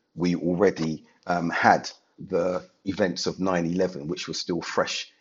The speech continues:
in the memory of many, and other attacks taking place across some of the Western societies. The U K government had already bungled its approach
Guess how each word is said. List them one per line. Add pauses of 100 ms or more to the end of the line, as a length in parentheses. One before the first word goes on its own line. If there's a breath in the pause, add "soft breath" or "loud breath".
in
the
memory
of
many,
and
other
attacks
taking
place (260 loud breath)
across
some
of (120)
the
Western
societies. (1600 loud breath)
The
U
K
government
had
already
bungled (460)
its
approach